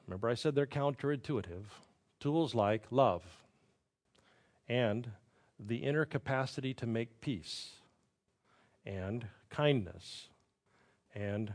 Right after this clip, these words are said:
goodness. They're tools like discernment, the capacity to see a bigger picture, wisdom. They're spiritual tools. Some of these tools we call spiritual gifts, and that comes from the Bible, where we've got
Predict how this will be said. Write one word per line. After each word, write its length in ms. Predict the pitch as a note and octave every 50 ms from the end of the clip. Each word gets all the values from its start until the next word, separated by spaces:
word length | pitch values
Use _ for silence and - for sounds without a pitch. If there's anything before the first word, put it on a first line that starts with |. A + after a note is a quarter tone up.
| F2+ - -
goodness. 640 | A2 C3 B2 G#2 F2+ - - - - - - - _ _ _ _ _ _ _ _ _ _ _ _ _ _ _ _ _ _ _ _ _ _ _
They're 100 | A#2+ A2
tools 360 | - - D3 C#3+ C#3+ A#2+ C#3+
like 240 | C#3+ C#3+ C3+ - -
discernment, 720 | C#3+ - - - F3+ E3 D3+ B2 G2 F2 D#2+ - - - - - - - _ _ _ _ _ _ _ _ _ _ _
the 80 | A2 G#2+
capacity 640 | - - G2+ - C#3 D#3 D#3+ C#3+ - - B2+ A#2 G#2
to 120 | - A#2+
see 260 | G#2+ - - - D#3 C#3+
a 60 | B2
bigger 420 | G#2 G#2+ C#3 D3+ C3+ C3+ A#2+ G#2+
picture, 600 | - - - - A#2 - - - - - - - - - _ _ _ _ _ _ _ _ _ _ _ _ _ _ _ _ _ _ _ _
wisdom. 500 | A#2+ B2+ C#3 C#3 B2+ A#2+ G#2 F#2+ D#2 D2+ - - - _ _ _ _ _ _ _ _ _ _ _ _ _ _ _ - _
They're 100 | - A#2+
spiritual 460 | - - - G3 F#3 - - A#2 G2+
tools. 540 | - - G#2 E2+ - - - - - - - - _ _ _ _ _ _ _ _ _ _ _ - - - - - _
Some 280 | - - - A#3 C4 G#3
of 100 | D3 B2
these 200 | C3 B2+ A#2 -
tools 380 | - - C3+ C3 C#3 C3+ G2
we 100 | B2 C#3+
call 340 | C3 - C3+ C3+ C3 C3 C3
spiritual 560 | - - - - - D3+ D#3 C#3+ - - D#3
gifts, 500 | C3 A#2 A#2 D#3+ F#3 A#2 F#2+ - - -
and 80 | A#2+ A#2+
that 200 | D3 C#3+ - -
comes 300 | - - D#3 D3+ C#3+ B2
from 360 | - - - C#3 C3 B2+ A#2
the 80 | A2 G#2
Bible, 440 | G#2 C3+ D#3+ F3+ D3+ A#2+ B2 C3+ C3
where 160 | C3 C3 C3
we've 220 | B2+ C3+ B2 A2+
got 240 | B2 C3+ C3+ C3